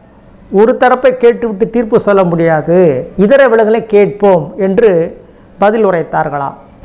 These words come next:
பஞ்சாயத்தார் முன்னிலையில் ஒரு புலி ஒன்று வந்ததாம். அது கூறியதாம், நான் ஒரு குரங்கினுடைய பின்பக்கத்தில் மெதுவாக நடந்து வந்தேன்.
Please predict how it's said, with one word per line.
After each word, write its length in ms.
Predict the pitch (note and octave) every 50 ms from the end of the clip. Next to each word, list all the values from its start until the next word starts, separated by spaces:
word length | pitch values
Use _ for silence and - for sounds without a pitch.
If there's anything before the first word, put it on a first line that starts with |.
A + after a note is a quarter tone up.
| - - - - - - - - - -
பஞ்சாயத்தார் 680 | - F3+ G3 G#3 G#3+ A#3+ B3 A#3 A3 A3 A3+ G#3 F3+
முன்னிலையில் 840 | F3 F3 F3 F3+ F#3+ F#3+ F#3+ F#3 F#3 E3+ D#3 D3 D3 D3 D3+ - -
ஒரு 180 | - G3+ F#3+ F3+
புலி 260 | F#3 - A3+ A#3+ B3
ஒன்று 380 | A#3+ G3+ F#3 F3 D#3+ F3 D#3 C#3+
வந்ததாம். 340 | C#3 C#3+ C#3 C3+ C3+ C3 - - - - - - - - - - - - - - - - - - - - - - - - - - - - -
அது 240 | F#3 G3+ A3 G#3+ -
கூறியதாம், 540 | C4 C4 C4 B3+ A#3 G#3+ G#3 F3+ D#3+ D#3+ G3 - - - - - - _ _ _ _ _ - - - - - - - - - - - - -
நான் 360 | G#3 G#3 G#3 A3 G#3+ G3 - - - - - - - _ - -
ஒரு 240 | G#3 G3+ G#3 - -
குரங்கினுடைய 880 | - A#3+ C4+ C#4 D4 D4+ C#4+ C4+ A#3+ A3+ G#3+ G#3 G3+ G3 F3+ E3 D#3 D#3 - - - - - - - _ _ - - - - -
பின்பக்கத்தில் 1040 | - C4 D4+ E4 D#4 D#4+ C4 F#3+ - A#3 A3 - - B3 A#3+ G3+ F3 E3+ F#3 - - - - - - - - - - - -
மெதுவாக 440 | - F3+ F#3+ F#3+ A3 G#3+ A3+ A#3+ B3
நடந்து 340 | A3 G3 F#3 G3+ G#3 G3+ G3
வந்தேன். 440 | F3 E3 D3+ D3 D#3 D#3 D#3+ E3+